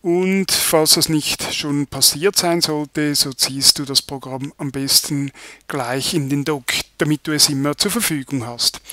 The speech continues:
Beim ersten Start musst du ein paar Schritte durchführen. Du wirst da aber hindurchgeführt. Du kannst das Design wählen.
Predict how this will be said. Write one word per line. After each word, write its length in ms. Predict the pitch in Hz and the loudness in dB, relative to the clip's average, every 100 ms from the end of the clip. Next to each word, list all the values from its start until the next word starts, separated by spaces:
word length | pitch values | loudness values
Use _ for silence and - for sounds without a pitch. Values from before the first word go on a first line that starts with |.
| - - - - - _ _ _ _ _ _ _ _ - _ _ _ - | -16 -16 -16 -18 -20 _ _ _ _ _ _ _ _ -20 _ _ _ 0
Beim 220 | 165 196 - | 2 2 4
ersten 420 | 185 226 - 196 | 6 6 6 4
Start 640 | - 143 151 202 - - | 2 4 6 6 4 -4
musst 320 | 170 160 - 160 | 0 2 2 2
du 420 | 151 151 151 165 - _ - | 2 2 0 -4 -10 _ -8
ein 220 | 151 139 | -4 -2
paar 380 | 135 131 131 127 | -4 -6 -6 -4
Schritte 720 | 123 - 131 143 208 - 262 | -2 -2 -2 -2 -4 0 2
durchführen. 920 | 254 254 254 - 208 214 233 240 233 220 - _ _ - | 2 0 0 0 -2 -2 0 2 2 0 -8 _ _ -6
Du 120 | 151 | -2
wirst 300 | 151 165 - | 2 2 2
da 120 | 151 | 0
aber 580 | 170 143 143 135 131 131 _ _ | 0 0 0 0 -2 -6 _ _
hindurchgeführt. 1120 | - 139 123 139 196 - 208 - 170 180 185 | -8 -6 -4 0 0 0 -2 -4 -2 0 0
Du 100 | - | -4
kannst 320 | 139 123 120 135 | -10 -6 -2 2
das 140 | - | 2
Design 520 | 147 - 143 180 202 | 4 4 6 6 6
wählen. 560 | 175 175 180 180 180 | 8 8 8 4 2